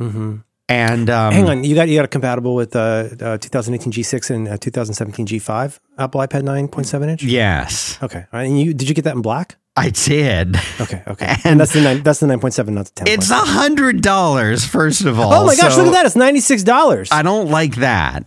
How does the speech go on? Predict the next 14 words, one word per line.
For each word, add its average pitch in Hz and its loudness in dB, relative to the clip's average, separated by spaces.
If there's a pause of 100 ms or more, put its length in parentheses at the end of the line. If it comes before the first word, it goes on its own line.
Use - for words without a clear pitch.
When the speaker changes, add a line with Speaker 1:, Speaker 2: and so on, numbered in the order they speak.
(100)
Speaker 1:
Whoo, 466 6
doctor. 135 4
Speaker 2:
Um, 139 0
Speaker 1:
Now 220 4
wait, 196 2
this 147 -4
is, 185 0
and 185 2
that's 202 0
got 240 -2
the 247 0
keyboard 214 0 (280)
in 277 2
it. 160 0